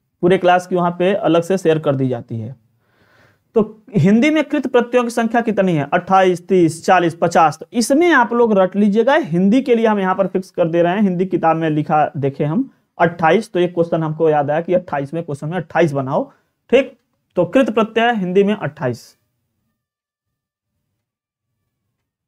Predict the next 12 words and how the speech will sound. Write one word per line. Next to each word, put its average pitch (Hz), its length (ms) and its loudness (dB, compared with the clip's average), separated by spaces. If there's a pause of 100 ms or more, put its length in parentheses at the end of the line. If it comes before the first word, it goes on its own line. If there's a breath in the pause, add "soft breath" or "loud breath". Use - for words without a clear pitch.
(1400)
जिसके 240 400 2
पेट 277 360 0
में 277 420 0 (420)
माँ 185 320 2
ने 262 380 0
रस्सी 196 360 2
बांध 214 240 4
दी 170 220 2
हो, 117 280 -8 (420)
रस्सी 175 200 2
माने 208 180 2
दाम, 165 580 2